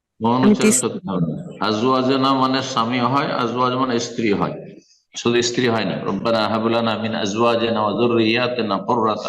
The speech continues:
Speaker 1: আয়ুন ওয়াজআলনা লিল মুত্তাকিন। আজওয়াজ মানে হচ্ছে জোড়া,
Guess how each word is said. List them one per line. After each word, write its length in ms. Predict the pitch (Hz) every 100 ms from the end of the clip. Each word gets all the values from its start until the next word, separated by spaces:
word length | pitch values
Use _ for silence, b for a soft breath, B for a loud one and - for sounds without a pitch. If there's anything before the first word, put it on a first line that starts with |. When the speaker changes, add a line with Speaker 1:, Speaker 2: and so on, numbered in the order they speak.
| 101
Speaker 1:
আয়ুন 380 | 117 120 143 - - _ _ _ _ _ -
ওয়াজআলনা 680 | 104 107 107 107 117 117
লিল 200 | 117 117
মুত্তাকিন। 600 | 117 - 107 101 120 120
আজওয়াজ 500 | 113 101 120 135 135
মানে 360 | 135 139 139 139
হচ্ছে 600 | 131 120 - - 127 117
জোড়া, 240 | 131 117